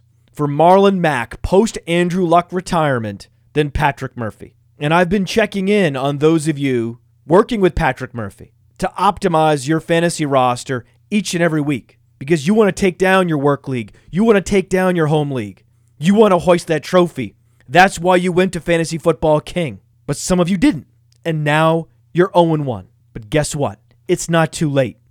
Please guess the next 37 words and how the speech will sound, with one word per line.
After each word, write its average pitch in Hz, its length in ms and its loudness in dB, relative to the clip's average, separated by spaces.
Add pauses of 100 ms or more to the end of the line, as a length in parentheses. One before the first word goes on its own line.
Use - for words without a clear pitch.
(100)
Most 175 480 2
people 185 460 2
that 127 180 0
work 165 260 4
with 170 160 -2
Patrick 165 400 -4
Murphy 147 440 -4 (260)
approach 175 500 0
him 165 200 0
with 151 140 -2
losing 147 440 0
records. - 640 -6 (420)
Ask 156 400 0
him 156 180 -2
to 156 100 -4
dig 139 420 -4
them 151 300 0
out 147 340 -2
of 139 140 -4
a 135 60 -4
hole. 123 380 -4 (220)
That's 156 340 2
his 151 180 -4
specialty. 127 720 -6 (200)
So - 240 -6
if 190 200 0
you're 196 140 4
in 185 220 -2
that 170 200 -2
position, 147 540 -2
go 147 240 4
there, 139 360 2
fantasy 156 440 0
football 143 440 2
king 147 460 -4
dot 131 380 -2
com, 127 480 -8